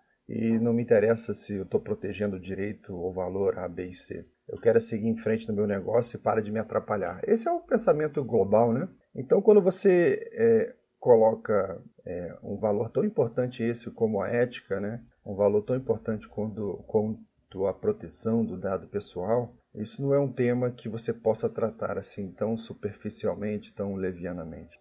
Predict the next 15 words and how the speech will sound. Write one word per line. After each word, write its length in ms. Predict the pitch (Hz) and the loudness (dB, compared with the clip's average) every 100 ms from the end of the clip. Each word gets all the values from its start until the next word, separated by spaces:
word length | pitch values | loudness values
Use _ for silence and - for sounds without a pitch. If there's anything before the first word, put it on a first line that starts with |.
| - | -8
É 120 | 104 | -4
importantíssimo 1500 | 160 - 113 113 - 139 135 131 - 104 110 135 135 104 90 | -4 -2 -2 -2 -4 -2 -2 -2 -8 0 2 2 0 -8 -8
que 140 | - 92 | -10 -12
as 100 | - | -6
pessoas 600 | 101 - - 127 120 101 | -6 -6 -2 0 0 -2
e 60 | |
as 160 | 101 95 | -4 -6
empresas, 600 | 85 104 117 110 90 - - - | -6 -4 -2 -2 -6 -14 -10 2
elas 280 | 139 127 | 6 6
atentem 680 | 135 127 120 139 143 101 95 _ - | 4 2 0 0 -2 -6 -10 _ -6
para, 640 | 113 123 131 135 135 135 - | -2 0 2 2 0 -2 -8
é, 380 | 117 123 123 - | -4 0 0 -2
a 140 | - 143 | -2 -2
importância, 960 | 170 170 151 - 151 170 - 127 107 - _ - | -2 -2 -2 -2 -2 0 -4 -6 -6 -10 _ -16
é, 340 | 80 76 78 | -14 -12 -12